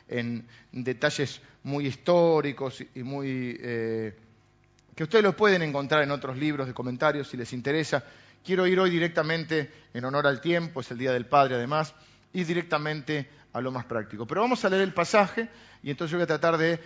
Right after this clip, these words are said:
sacar lo, lo, lo, los puntitos más concretos, porque es un pasaje muy teológico. Efesios tiene una parte muy teológica, ya lo vimos el domingo pasado, eh, no, el domingo pasado no lo vimos porque suspendimos la serie, porque Dios nos llevó para otro lado, pero el anterior.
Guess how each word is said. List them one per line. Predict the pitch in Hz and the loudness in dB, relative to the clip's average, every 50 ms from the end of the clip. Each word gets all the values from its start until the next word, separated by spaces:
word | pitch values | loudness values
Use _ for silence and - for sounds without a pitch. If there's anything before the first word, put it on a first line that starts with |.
| - - - | -14 -20 -20
sacar | - - - 151 139 - 160 165 175 170 165 | -8 -4 -2 0 4 6 6 6 6 2 -2
lo, | 147 135 135 131 131 127 | -2 0 0 0 0 0
lo, | 131 127 131 135 135 131 135 135 131 | -2 -4 -6 -4 -4 -2 -2 -2 -2
lo, | - 139 131 135 131 131 127 - | -2 -2 -2 -2 -2 -2 -4 -4
los | 135 135 127 | -4 -6 -6
puntitos | - - - 226 - 208 190 - 175 | -6 -6 -8 -6 -6 -6 -4 -4 -2
más | 147 170 185 165 | 0 0 0 0
concretos, | - - 170 160 156 165 185 190 196 190 196 208 202 - - - - - - - _ - _ _ - | 0 -2 -4 -4 -2 0 2 2 2 2 0 -4 -4 -6 -10 -18 -20 -20 -20 -20 _ -20 _ _ -10
porque | 139 147 | -8 -6
es | 160 - | -4 -4
un | 185 | -2
pasaje | 170 175 165 - 185 175 175 156 | -2 -2 0 0 0 -2 -2 -2
muy | 151 156 185 220 247 240 | -2 -2 -2 -2 -2 -2
teológico. | - 202 190 180 180 175 165 - - 175 - 190 196 190 196 - | -2 -2 0 0 2 0 0 -2 -6 -8 -6 -4 -6 -6 -8 -10
Efesios | - 127 - - 165 156 - 151 | -12 -10 -8 -6 -6 -6 -8 -6
tiene | - 208 202 180 | -6 -4 -4 -2
una | 156 139 123 | -4 -2 -2
parte | 143 131 127 139 | -2 -4 -4 -6
muy | 135 135 123 | -8 -8 -6
teológica, | 135 139 139 139 127 139 - - - - - - | -6 -4 -4 -4 -4 -6 -8 -8 -12 -18 -16 -6
ya | - 156 | -2 0
lo | 151 147 | 0 0
vimos | 156 160 147 143 | 0 0 -2 -2
el | 135 | -2
domingo | 135 135 147 151 143 | -2 -4 -6 -6 -6
pasado, | 123 135 131 - 180 170 156 151 151 151 147 - - - - - - - | -6 -6 -2 2 6 6 6 6 4 2 -4 -8 -16 -20 -20 -20 -12 -8
eh, | 117 120 117 117 117 120 - 151 | -4 -4 -2 -2 -2 -2 -2 -2
no, | 151 | 0
el | 143 | 0
domingo | 131 147 156 | 0 0 -2
pasado | 147 147 - 185 180 | -2 -2 0 0 0
no | 165 160 156 | 0 0 0
lo | 151 147 | 0 0
vimos | 156 175 185 165 | 0 0 -2 -4
porque | 143 143 131 | -4 -6 -8
suspendimos | 120 135 - - 131 131 147 156 151 139 | -8 -8 -6 -6 -6 -6 -4 -4 -4 -2
la | 131 127 | -2 -2
serie, | - 156 156 143 139 131 | -2 0 0 0 0 -2
porque | 113 120 117 117 113 - 117 110 - _ _ _ _ _ _ _ | -4 -6 -8 -8 -10 -12 -14 -14 -16 _ _ _ _ _ _ _
Dios | - 131 139 135 | -10 -8 -6 -6
nos | 135 131 | -6 -4
llevó | 135 135 135 131 | -4 -4 -2 -2
para | 135 131 | -2 -2
otro | 131 120 135 135 | -2 -2 -2 0
lado, | 131 120 110 110 104 - | 0 0 0 -2 -6 -8
pero | 135 127 | -8 -4
el | 131 135 | -2 -2
anterior. | 139 143 127 156 151 160 160 135 120 110 | -2 -2 -2 -2 0 0 0 0 -2 -4